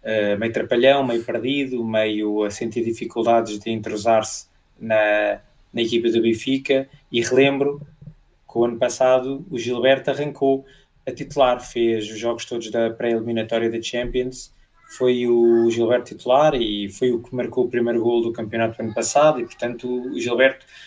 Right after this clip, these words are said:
durante umas jornadas foi, foi titular e só o Bá foi entrando aos poucos e foi ganhando a, o, o, a posição.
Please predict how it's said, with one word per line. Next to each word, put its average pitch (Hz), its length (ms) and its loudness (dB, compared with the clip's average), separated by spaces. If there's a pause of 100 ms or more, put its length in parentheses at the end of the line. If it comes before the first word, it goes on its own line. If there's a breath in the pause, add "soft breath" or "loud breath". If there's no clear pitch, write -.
(360 loud breath)
durante 131 340 -2
umas 127 300 -2
jornadas 127 560 0
foi, 120 680 0
foi 123 120 -6
titular 127 340 4
e 131 60 -2
só 123 280 -4
o 113 80 0
Bá 123 200 4
foi 127 220 -4
entrando 120 360 -4
aos 113 140 -2
poucos - 280 -8
e 117 60 -10
foi 117 160 -6
ganhando 117 380 -2
a, 110 180 -2 (560)
o, 107 80 -6
o, 104 300 -4 (120)
a - 60 -4
posição. 104 540 -2